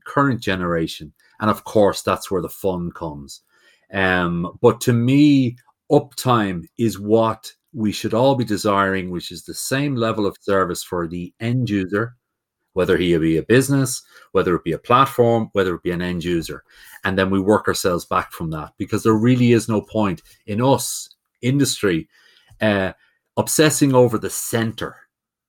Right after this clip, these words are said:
And remember, data center has two words in it, data and center. And the center is very important, but it only brings us to a stage where we can only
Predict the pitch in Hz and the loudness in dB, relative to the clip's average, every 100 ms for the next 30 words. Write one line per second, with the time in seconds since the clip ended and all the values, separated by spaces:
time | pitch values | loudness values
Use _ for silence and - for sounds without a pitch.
0 | _ _ 107 113 123 143 147 127 123 - | _ _ -4 0 0 2 2 2 0 0
1 | 143 160 160 123 - 135 127 120 85 104 | 2 2 2 -2 -2 -2 -2 -4 -6 -6
2 | - - - 135 123 107 101 98 - 78 | -10 -12 -4 -2 -2 0 0 0 -2 -8
3 | 69 - _ _ _ _ _ _ _ _ | -10 -18 _ _ _ _ _ _ _ _
4 | _ - 123 135 139 143 143 _ _ _ | _ 0 2 4 0 -2 -4 _ _ _
5 | _ 113 104 104 90 - - _ _ _ | _ -6 -2 -4 -4 -8 -16 _ _ _
6 | _ _ _ _ _ _ 110 107 - 147 | _ _ _ _ _ _ -4 -4 -2 0
7 | 151 160 113 90 - _ _ - 117 - | 0 2 0 0 -4 _ _ -4 -4 2
8 | 123 110 95 85 127 127 127 80 73 _ | 4 4 2 -2 2 2 2 -6 -20 _
9 | _ _ _ _ _ _ _ 127 117 113 | _ _ _ _ _ _ _ 4 4 4
10 | 123 135 123 113 120 120 101 101 - - | 2 2 -2 0 -2 -2 -2 -4 -6 -12
11 | - 117 101 - - 110 107 95 - 107 | -8 -6 -4 -6 -4 -2 0 -2 -2 -2
12 | 98 - 110 104 110 113 117 113 104 | -2 -2 -6 -4 -4 -2 -4 -2 -4